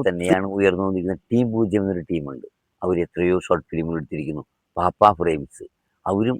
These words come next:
വളരെ മനോഹരമായിട്ട് ഇവിടെ ഷോർട്ട് ഫിലിമുകളൊക്കെ നിർമ്മിച്ചു വരികയാണ്. പാവർട്ടിയെ സംബന്ധിച്ചിടത്തോളം ജനത്തിന് അറിയേണ്ട കാര്യങ്ങളും അറിയിക്കേണ്ടതുമായിട്ടുള്ള കാര്യങ്ങൾ രസകരമായിട്ടാണ് ഈ ചെറുപ്പക്കാരൊക്കെ സംഘടിപ്പിക്കുന്നത്. ഒത്തിരി പേര് ആ രംഗത്ത് വന്നിട്ടുണ്ട്.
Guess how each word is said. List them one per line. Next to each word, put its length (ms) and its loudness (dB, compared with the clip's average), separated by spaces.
വളരെ 300 2
മനോഹരമായിട്ട് 840 -2
ഇവിടെ 300 -2
ഷോർട്ട് 280 0
ഫിലിമുകളൊക്കെ 640 -4
നിർമ്മിച്ചു 400 -6
വരികയാണ്. 440 -2
പാവർട്ടിയെ 340 6
സംബന്ധിച്ചിടത്തോളം 1000 4
ജനത്തിന് 580 2
അറിയേണ്ട 420 2
കാര്യങ്ങളും 560 0
അറിയിക്കേണ്ടതുമായിട്ടുള്ള 1000 0
കാര്യങ്ങൾ 440 2
രസകരമായിട്ടാണ് 1300 2
ഈ 80 -8
ചെറുപ്പക്കാരൊക്കെ 800 -4
സംഘടിപ്പിക്കുന്നത്. 640 -10
ഒത്തിരി 300 0
പേര് 220 4
ആ 60 8
രംഗത്ത് 340 2
വന്നിട്ടുണ്ട്. 260 -2